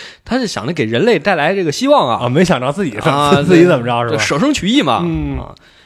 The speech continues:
Speaker 1: 说这个普罗米修斯啊，预感到神啊，看人类不顺眼，
Speaker 2: 嗯，嗯。
Speaker 1: 想毁灭人类，要弄一个大洪水。
Speaker 2: 更早了。<laughs> 哪年的事儿呢？这都是。
Speaker 1: 要弄一个大洪水。
Speaker 2: 啊。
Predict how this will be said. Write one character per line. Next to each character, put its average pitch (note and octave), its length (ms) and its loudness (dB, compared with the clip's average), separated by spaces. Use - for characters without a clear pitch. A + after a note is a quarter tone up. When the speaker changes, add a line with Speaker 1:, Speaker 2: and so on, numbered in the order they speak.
Speaker 1:
说 - 100 -2
这 G3+ 80 4
个 C#3 80 2
普 G#2 140 -6
罗 C3+ 100 -2
米 D3 100 -2
修 B2+ 120 -4
斯 E3 160 -6
啊， G#2+ 220 -4
预 D3+ 160 -6
感 E3 180 -6
到 A2 240 -6
神 - 300 -10
啊， G#2+ 300 -8
看 A2 180 -6
人 F#2 100 -8
类 G2 120 -6
不 - 120 -16
顺 G2+ 140 -10
眼， F#2 100 -16
Speaker 2:
嗯， C#3+ 180 -2
嗯。 - 20 -8
Speaker 1:
想 B2+ 180 -6
毁 A2 120 -10
灭 G2 100 -10
人 F#2 160 -10
类， G#2 160 -6
要 G#2+ 140 -4
弄 A2+ 260 -6
一 G#2 60 -12
个 A2+ 40 -8
大 A#2 120 -10
洪 B2 240 -8
水。 A#2 120 -6
Speaker 2:
更 G#3+ 180 -2
早 B2 280 -6
了。 D3 220 -4
<laughs> - 360 -20
哪 F3 220 -8
年 C3 360 -4
的 D#4+ 120 2
事 - 120 -2
儿 B3 180 2
呢？ - 100 -10
这 D#3 200 -2
都 C#3+ 160 2
是。 C3 160 -2
Speaker 1:
要 B2 100 -8
弄 C3+ 220 -2
一 - 20 -4
个 C#3+ 80 -2
大 C3 160 -6
洪 D#3 140 -2
水。 B2+ 120 -4
Speaker 2:
啊。 A2+ 440 -2